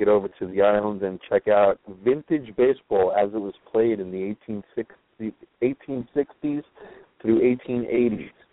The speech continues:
Uh, authentic rules, uh, uniforms, equipment, you name it, they got it mastered. Uh, if you want to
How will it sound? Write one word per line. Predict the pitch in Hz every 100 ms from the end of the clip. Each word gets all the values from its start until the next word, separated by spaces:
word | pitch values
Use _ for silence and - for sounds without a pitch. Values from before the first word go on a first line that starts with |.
| _ - _ _ _ -
Uh, | 98 92 80 98
authentic | - 127 - 135
rules, | 110 120 123 120 120 - _ -
uh, | 87 101
uniforms, | 98 104 117 - 120 120 117 110 113 -
equipment, | - 123 107 117 113 - - _ _ _ -
you | 113 120
name | 123 120 117
it, | 117 _ -
they | 113
got | 113 117 113
it | 104
mastered. | 95 104 107 - - 80 _ _ _ _ _ _ 98
Uh, | 98 95
if | -
you | 104
want | 113
to | 113